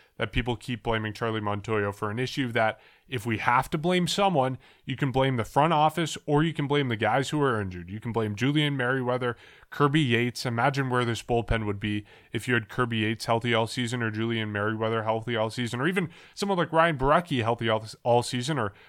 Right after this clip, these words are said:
Rafael Dolis if he was who he was last year. This front office put the names they needed to put in the bullpen. It just hasn't worked out. And I don't think you can blame any specific person for that.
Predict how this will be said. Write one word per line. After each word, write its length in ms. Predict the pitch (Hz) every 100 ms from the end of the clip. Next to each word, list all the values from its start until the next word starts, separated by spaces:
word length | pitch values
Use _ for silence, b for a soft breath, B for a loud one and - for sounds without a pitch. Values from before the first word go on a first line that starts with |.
| b
Rafael 400 | 135 135 151 127
Dolis 440 | 120 117 139 170 147
if 100 | -
he 140 | 139
was 280 | 131 135 139
who 120 | 139
he 60 | 131
was 220 | 131 123
last 360 | 110 117 117 165
year. 200 | 160 - b b b b b b _ _ _ _ _ 117
This 280 | 139 196
front 280 | - 214 190
office 600 | 156 139 143 135 - - - _ _ _
put 340 | - 151 180 -
the 180 | 135 143
names 520 | 127 127 139 135 -
they 160 | 123
needed 420 | 123 127 139 131 -
to 380 | 120 110 104 b b b
put 280 | - 127 127 -
in 140 | 139
the 80 | 143
bullpen. 560 | 123 107 107 101 95 - _ _ _ _ _ _ _ _ -
It 120 | 120
just 220 | 139 -
hasn't 320 | - 131 135
worked 280 | 120 113 -
out. 220 | 92 82 -
And 160 | 123 120
I 100 | 143
don't 220 | 151 151
think 200 | 151 135
you 100 | 139
can 160 | 135
blame 420 | 117 120 131 127 123
any 240 | 127 135
specific 500 | - 135 - 135 117
person 320 | 123 117 113
for 160 | 101 104
that. 300 | 101 95